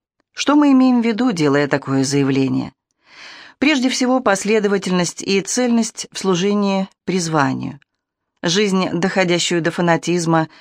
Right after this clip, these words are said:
любовь к труду художника, к запаху краски, к холсту. Из двух составляющих, проживания и творчества, всегда и однозначно выбирается последнее. Любой ценой, только бы писать.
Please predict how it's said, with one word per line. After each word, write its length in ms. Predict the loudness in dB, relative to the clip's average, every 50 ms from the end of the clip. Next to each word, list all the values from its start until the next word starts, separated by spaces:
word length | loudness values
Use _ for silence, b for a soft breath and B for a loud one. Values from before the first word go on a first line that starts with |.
| B B B B B B B
любовь 480 | 0 0 2 2 2 2 2 0 -2
к 80 | -6 -6
труду 300 | -2 -2 0 0 0 0
художника, 720 | 0 -2 -2 0 0 0 0 0 0 -2 -2 -2 -2 -2 -2
к 60 | -2
запаху 420 | -2 -2 -2 -2 -2 -4 -6 -6
краски, 680 | -6 -4 -2 -2 0 0 -2 -4 -6 -6 -6 -6 -6 -8 _ _ _ _
к 60 | -14
холсту. 580 | -4 -2 -2 0 0 -2 -6 -8 -10 -10 -10 -12 _ _ _ _ _ _ _ _ _ _ -4
Из 160 | -2 -2 0
двух 220 | 0 0 -2 -2 -2
составляющих, 840 | -4 -4 -2 -2 -2 -2 0 0 0 0 0 0 -2 -2 -4 -6 -10 B B B B B
проживания 600 | B -2 -2 0 0 0 0 0 0 0 0 0 -2
и 20 |
творчества, 720 | -2 -2 0 0 0 0 -2 -6 -6 -4 -2 -2 0 -2 -2 B B B B B B B
всегда 400 | B -4 -4 -2 0 0 0 0
и 60 | 0
однозначно 720 | 0 -2 0 0 0 0 0 0 -2 -2 -2 -4 -4 -4
выбирается 540 | -2 -2 0 0 0 0 0 -2 -4 -6 -8
последнее. 720 | -6 -6 -8 -6 -4 -4 -4 -2 -2 -2 -4 -4 -4 -8 -12 _ _ _ _ _ _ _
Любой 340 | -2 0 0 2 2 0 0
ценой, 540 | -2 -2 0 0 2 2 0 0 -2 -4 -6 B B B B B B B
только 300 | 0 0 2 0 0 -2
бы 120 | -2 -2
писать. 600 | -2 -2 -4 -4 -4 -4 -4 -6 -6 -8 -14 -20